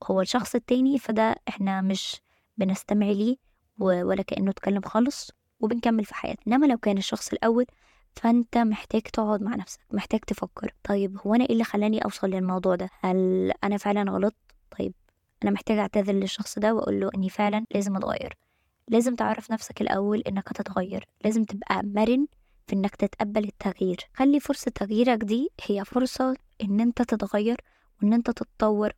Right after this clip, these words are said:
وتنمو للأعلى. بلاش تخليها فرصة أو بلاش تخليها، آه، حاجة للقلق والشك، اللي هو أنا شخص مش كويس،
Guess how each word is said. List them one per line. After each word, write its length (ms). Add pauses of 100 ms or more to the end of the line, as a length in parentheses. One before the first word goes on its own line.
(120)
وتنمو 380
للأعلى. 460 (520)
بلاش 200
تخليها 500
فرصة 500 (460)
أو 60
بلاش 300
تخليها، 800 (300)
آه، 220
حاجة 520 (180)
للقلق 540
والشك، 380 (100)
اللي 140
هو 240
أنا 200
شخص 260
مش 140
كويس، 320